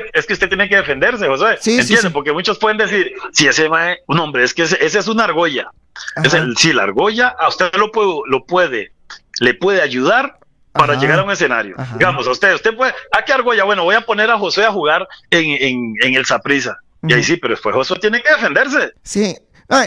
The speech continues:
Speaker 2: y,
Speaker 1: ¿Cómo
Speaker 2: y
Speaker 1: se defiende?
Speaker 2: eso es,
Speaker 1: Jugando, si no
Speaker 2: sí,
Speaker 1: tiene
Speaker 2: sí.
Speaker 1: condiciones.
Speaker 2: Porque si no, no lo puede sostener, no hay argolla que lo sostenga.
Speaker 1: Exactamente,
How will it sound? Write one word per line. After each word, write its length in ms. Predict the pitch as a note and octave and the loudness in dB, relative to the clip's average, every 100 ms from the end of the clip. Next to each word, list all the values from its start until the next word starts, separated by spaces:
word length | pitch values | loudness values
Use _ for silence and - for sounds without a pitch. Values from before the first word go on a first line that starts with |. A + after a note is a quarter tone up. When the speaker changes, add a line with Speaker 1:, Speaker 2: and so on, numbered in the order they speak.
| - | 2
Speaker 2:
y, 120 | A3+ | 0
Speaker 1:
¿Cómo 240 | - B3 G3+ | 2 0 2
Speaker 2:
y 20 | |
Speaker 1:
se 80 | G#3+ | 2
defiende? 320 | F#3 A3+ A3+ | 4 4 4
Speaker 2:
eso 160 | G3+ G#3+ | 4 4
es, 40 | |
Speaker 1:
Jugando, 220 | A3 A#3 C3 | 4 2 -2
si 100 | C#3+ | 0
no 80 | |
Speaker 2:
sí, 60 | B3 | 2
Speaker 1:
tiene 140 | G#3 A3+ | 2 0
Speaker 2:
sí. 60 | |
Speaker 1:
condiciones. 500 | A#3 A#3+ A3+ A#3+ C#4+ | 0 -2 0 0 2
Speaker 2:
Porque 240 | C4 G#3+ G#3+ | 0 0 0
si 140 | G#3 | 0
no, 100 | G#3+ | -2
no 140 | A#3 A#3+ | 0 0
lo 100 | - | 4
puede 180 | A#3 | 4
sostener, 300 | A#3 A#3 F#3 | 4 -2 -4
no 60 | G3 | -2
hay 100 | A3 | 0
argolla 340 | G#3+ G#3+ A3+ | 0 0 0
que 140 | A3+ F3+ | -2 -4
lo 80 | D3+ | -6
sostenga. 480 | D3+ F#3+ G3 E3 - _ _ _ _ _ _ - | -6 -8 -6 -10 -12 _ _ _ _ _ _ 0
Speaker 1:
Exactamente, 1300 | D3+ D3 D3 C3 A2+ B2 A2 - A#2 G2+ F#2+ - | 2 4 2 0 0 -2 -2 -4 -4 -4 -8 -12